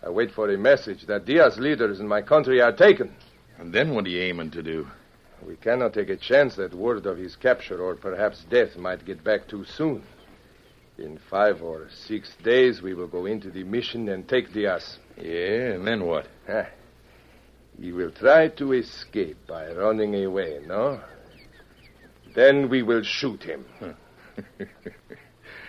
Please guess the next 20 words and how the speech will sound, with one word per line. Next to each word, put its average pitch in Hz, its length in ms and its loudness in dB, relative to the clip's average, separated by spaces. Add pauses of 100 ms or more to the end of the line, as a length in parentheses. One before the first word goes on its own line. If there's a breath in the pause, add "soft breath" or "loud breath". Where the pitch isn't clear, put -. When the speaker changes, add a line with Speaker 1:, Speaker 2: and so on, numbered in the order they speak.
(560 loud breath)
Speaker 2:
So 87 120 -2
you'll 92 260 -2
make 120 300 -4
him 98 160 -4
start 107 340 0
running 104 560 0
and 101 160 0
then 92 340 -4
gun 73 280 -4
him, 65 180 -18
huh? 85 120 -12
Speaker 1:
Si, 123 260 0
senor. 90 440 -4 (680 soft breath)
You - 140 -8
are - 80 -6
clever 98 480 0
to 82 180 -14
think 95 240 -10
it 80 100 -16
out. 113 360 6